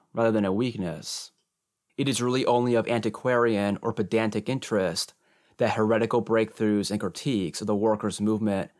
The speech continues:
associated with, say, Theorie Communiste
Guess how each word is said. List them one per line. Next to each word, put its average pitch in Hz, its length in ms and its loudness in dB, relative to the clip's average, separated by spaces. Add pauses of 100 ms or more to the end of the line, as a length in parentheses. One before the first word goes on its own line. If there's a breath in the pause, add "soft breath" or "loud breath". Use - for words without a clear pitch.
(260 soft breath)
associated 120 760 2
with, 98 440 2
say, 90 540 0 (320 soft breath)
Theorie 110 280 2
Communiste 101 800 -2